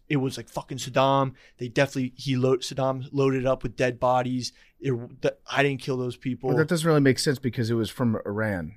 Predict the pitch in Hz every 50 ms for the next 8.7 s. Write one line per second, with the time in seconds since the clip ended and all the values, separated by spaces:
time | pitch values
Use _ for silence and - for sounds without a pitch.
0 | - - - 143 113 101 135 139 147 - 170 165 170 175 180 147 107 104 110 107
1 | 123 92 120 123 - - _ - 117 120 131 127 127 123 117 117 120 120 117 110
2 | - - - 117 104 95 - - - 113 - - 110 104 - 107 - - - -
3 | - - - _ _ _ _ _ _ _ - - - - - - - 147 139 -
4 | - 226 262 254 214 196 156 147 - 143 143 147 165 - - 160 139 131 127 131
5 | 131 131 135 131 160 202 208 147 143 190 185 170 170 160 - 165 160 151 147 135
6 | 139 131 123 - 127 123 113 110 135 165 190 147 147 139 135 131 123 120 135 139
7 | 131 - - 123 127 - - - - 127 147 156 147 127 - 196 185 165 151 143
8 | 131 - 143 139 135 127 131 135 113 123 117 113 - -